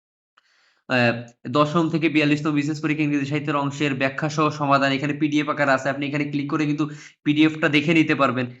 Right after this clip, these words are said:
ডাউনলোড করে নিতে পারবেন। এই যে ডাউনলোড করে সেটা পরবর্তীতে পড়তে পারবেন। মানে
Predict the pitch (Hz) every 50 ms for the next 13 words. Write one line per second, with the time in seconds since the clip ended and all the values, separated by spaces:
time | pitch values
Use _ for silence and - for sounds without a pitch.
0 | _ _ _ - 113 123 131 151 165 175 170 175 170 175 156 147 147 143 147 131
1 | 135 131 131 135 131 123 131 139 135 135 147 160 170 165 170 175 196 202 196 -
2 | - 165 170 170 165 156 151 143 139 143 147 143 160 147 160 165 156 165 180 147
3 | 151 131 120 127 127 143 156